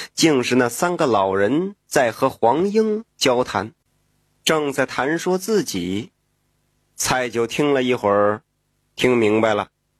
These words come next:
大概是三个老人都不喜欢蔡九，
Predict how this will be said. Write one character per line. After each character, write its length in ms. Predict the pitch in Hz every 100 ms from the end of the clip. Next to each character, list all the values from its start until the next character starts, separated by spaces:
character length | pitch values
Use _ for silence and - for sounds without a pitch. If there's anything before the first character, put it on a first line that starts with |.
| - - _
大 240 | 143 135 127
概 120 | 123
是 100 | 120
三 220 | 139 151
个 80 | 151
老 180 | 127 113
人 340 | 117 135 135 -
都 240 | - 226 220
不 140 | 185
喜 180 | 190 139
欢 160 | 139 143
蔡 220 | 165 131
九， 320 | 107 107 107